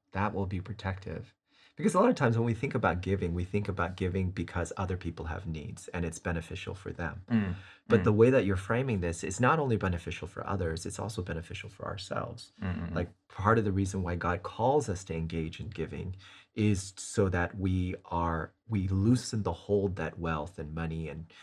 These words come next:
Speaker 2: Mm.
Speaker 1: power
Speaker 2: Mm.
Speaker 1: have
Speaker 2: Mm.
Speaker 1: over us by
Speaker 2: Mm.
Speaker 1: giving away.
Speaker 2: Mm.
Speaker 1: Yeah.
Speaker 2: Yeah, it will be good for us and <laughs> very good for others as well.
Speaker 1: Yeah.
Speaker 2: You know, it, it, it, yeah, it, it simply works. It's, it's,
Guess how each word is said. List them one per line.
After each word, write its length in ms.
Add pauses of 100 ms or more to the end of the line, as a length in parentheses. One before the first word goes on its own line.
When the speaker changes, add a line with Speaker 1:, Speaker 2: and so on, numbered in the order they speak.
(220)
Speaker 2:
Mm. 340
Speaker 1:
power 720
Speaker 2:
Mm. 300
Speaker 1:
have 340
Speaker 2:
Mm. 40
Speaker 1:
over 360
us 380 (180)
by 140
Speaker 2:
Mm. 40
Speaker 1:
giving 280
away. 480 (180)
Speaker 2:
Mm. 280 (260)
Speaker 1:
Yeah. 120
Speaker 2:
Yeah, 140 (240)
it 80
will 140
be 100
good 220
for 180
us 240
and 320
<laughs> 80
very 160
good 220
for 120
others 320
as 160
well. 340 (100)
Speaker 1:
Yeah. 320
Speaker 2:
You 100
know, 100
it, 300
it, 120 (100)
it, 220 (440)
yeah, 280 (680)
it, 160
it 100
simply 240
works. 460 (800)
It's, 160
it's, 440